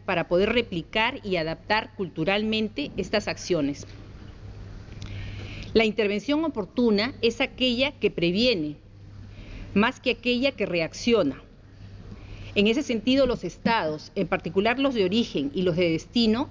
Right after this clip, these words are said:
deben apuntar a fortalecer los mecanismos de información previos al viaje y brindar opciones para el desarrollo de capacidades y habilidades para el mejor desenvolvimiento en el proceso migratorio.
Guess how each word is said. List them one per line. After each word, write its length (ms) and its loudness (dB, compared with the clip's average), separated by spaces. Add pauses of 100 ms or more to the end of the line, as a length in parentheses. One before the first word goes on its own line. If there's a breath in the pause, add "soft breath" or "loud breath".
deben 380 2
apuntar 640 0
a 100 0
fortalecer 800 0 (340 loud breath)
los 140 2
mecanismos 720 2
de 80 2
información 840 2 (180)
previos 480 2
al 140 -2
viaje 440 0 (500 loud breath)
y 100 6
brindar 380 4
opciones 640 2
para 180 2
el 80 4
desarrollo 560 2
de 140 4
capacidades 880 0 (320 loud breath)
y 100 4
habilidades 680 2
para 180 -2
el 80 0
mejor 360 0
desenvolvimiento 1080 2
en 140 0
el 100 0
proceso 400 0
migratorio. 600 2